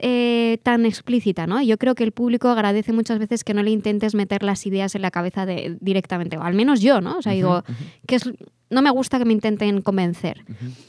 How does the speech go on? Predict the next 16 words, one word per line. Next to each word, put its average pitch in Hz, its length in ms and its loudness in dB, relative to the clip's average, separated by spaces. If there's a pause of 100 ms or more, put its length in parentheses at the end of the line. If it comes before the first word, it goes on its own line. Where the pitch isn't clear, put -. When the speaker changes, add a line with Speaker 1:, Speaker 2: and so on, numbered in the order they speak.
(240)
Speaker 1:
Y 226 120 4
esta 247 180 2
era 285 80 6
una 262 200 6
película 285 540 0
que 220 100 -4
hablaba 214 340 2
de, 190 340 2
de, 180 640 0 (220)
se 208 120 -2
llamaba 220 260 2
La 185 160 2
aparición, 226 680 0 (1200)
y 220 120 2
era 202 280 4
francesa, 254 680 -2